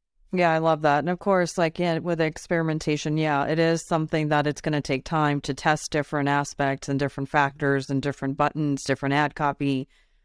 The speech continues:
all of that. But I love that by changing it to say, "Your credit card is not going to be charged at this time,"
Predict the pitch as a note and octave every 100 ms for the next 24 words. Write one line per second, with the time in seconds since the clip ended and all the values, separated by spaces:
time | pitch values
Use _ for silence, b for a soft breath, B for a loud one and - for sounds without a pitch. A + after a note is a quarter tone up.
0 | _ - E3+ E3 D#3+ C#3+ C#3+ - D#3+ D#3
1 | D#3 E3 D#3+ D#3+ D#3+ D3 C#3+ - C#3 -
2 | D#3+ D3+ D3 C#3+ C#3 C#3+ - E3 D3+ D3
3 | b b b D3+ D3+ - E3 E3 E3+ D3+
4 | C#3+ D3 D#3+ C#3+ - D#3 D3 D3 D3 -
5 | D#3 C#3+ - C3 C3 C3+ - A3 G3+ D#3